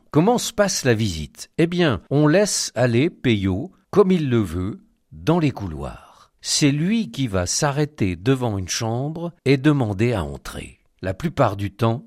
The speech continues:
il s'arrête devant les chambres des personnes les plus mal en point, celles qui vont sans doute mourir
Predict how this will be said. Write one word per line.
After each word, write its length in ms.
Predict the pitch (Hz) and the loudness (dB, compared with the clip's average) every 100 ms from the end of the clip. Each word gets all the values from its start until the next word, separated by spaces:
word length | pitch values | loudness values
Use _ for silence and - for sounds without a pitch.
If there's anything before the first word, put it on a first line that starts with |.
| _ | _
il 160 | 127 123 | -2 -2
s'arrête 580 | - 107 98 113 - - _ | 0 0 2 -2 -4 -20 _
devant 560 | 90 113 143 135 143 85 | -2 2 2 2 0 -2
les 200 | 104 120 | -2 0
chambres 680 | 110 - 147 170 170 165 151 _ _ 110 | 0 -2 0 -2 -4 -8 -14 _ _ 0
des 100 | 120 | 0
personnes 800 | - 117 - 135 135 123 104 80 _ _ | 0 -2 -2 0 0 -2 -6 -10 _ _
les 140 | 104 110 | -2 0
plus 240 | 101 107 | 0 -4
mal 340 | 104 110 139 | -2 2 2
en 140 | 139 123 | 2 -2
point, 380 | - 117 135 151 | -6 -6 -6 -8
celles 600 | - - 123 135 135 139 | -6 0 0 0 -6 -10
qui 140 | - 117 | -8 -4
vont 180 | 101 | -4
sans 320 | 101 - 135 120 | -4 -2 -2 -2
doute 380 | 101 95 - - - | -4 -6 -10 -16 -6
mourir 680 | 107 127 101 92 82 78 | -2 0 0 -4 -6 -10